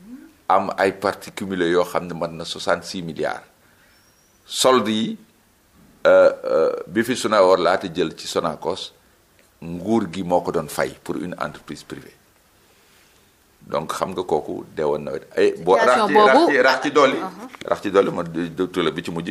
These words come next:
Speaker 2: Waaw.
Speaker 1: Juróomi usines yi ñu am ci réew mi,
Speaker 2: Mm.
Speaker 1: muy Dakar, muy Ziguinchor, muy Diourbel, muy Kaolack, muy Louga, yëpp dañu taxawoon, liggéeyatuñu. Voilà, voilà, fii la, fii la, fii la Suneor toll woon.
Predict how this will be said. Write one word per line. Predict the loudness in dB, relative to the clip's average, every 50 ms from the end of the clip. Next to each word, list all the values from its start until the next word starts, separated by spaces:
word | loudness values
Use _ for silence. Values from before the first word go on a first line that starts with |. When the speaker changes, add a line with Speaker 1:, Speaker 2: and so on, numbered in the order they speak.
| -8 -8
Speaker 2:
Waaw. | -10 -12 -14 -16 -18 -20 _ _ _ _ _ _ -20 -16 -4
Speaker 1:
Juróomi | 0 4 6 6 6 4 2 -2 -2 -2
usines | -2 0 0 0 0 -2 -2
yi | -2
ñu | 0 0 0
am | 0 0 -2 -4 -8
ci | -10 -8 -6 -6 -6 -6
réew | -2 0 2 2 0
mi, | 0 -4 -10 -12 -16 -20 -20 -20 _ _ _ -14
Speaker 2:
Mm. | -10
Speaker 1:
muy | -8 -6 0
Dakar, | 0 0 2 2 0 0 0 -2 -6 -10 _ _ _ _ _ _ _ _ _ _ -14
muy | -10 -10 -8
Ziguinchor, | -8 -4 -2 0 0 0 -2 -4 -2 -2 -2 -2 -4 -8 -14 _ _ _ _ _ _ _ _ _ _ _ -18
muy | -12 -8 -6 -6 -6 -6
Diourbel, | -6 -6 -6 -2 0 0 0 0 -4 -10 _ _ _ _ _ _ _ _
muy | -12 -10 -10 -10 -4
Kaolack, | 0 2 4 4 4 2 -2 -4 -8 -14 _ _ _ _ _ _ -14
muy | -8 -6 -6 -6
Louga, | -6 -6 -6 -4 -6 -6 -8 -12 -10
yëpp | -6 -4 -4 -2 -4
dañu | -6 -6 -6
taxawoon, | -6 -6 -4 -4 -4 -6 -6 -10
liggéeyatuñu. | -12 -10 -8 -6 -8 -8 -10 -16 -20 _ _ _ _ _ _ _ _ _ _ _ -20 -20 -20 -20 -20 -8 -2
Voilà, | 2 4 4 4 2 0 -2
voilà, | -2 0 2 2 0 0
fii | -2 -2
la, | -2 -2 -2
fii | -2 -4 -2
la, | -2 -2 -2
fii | -2 -2
la | -2 -2
Suneor | -2 -4 -4 -2 -2 -2 -2 -2
toll | -4 -4 -4
woon. | -4 -6 -8 -10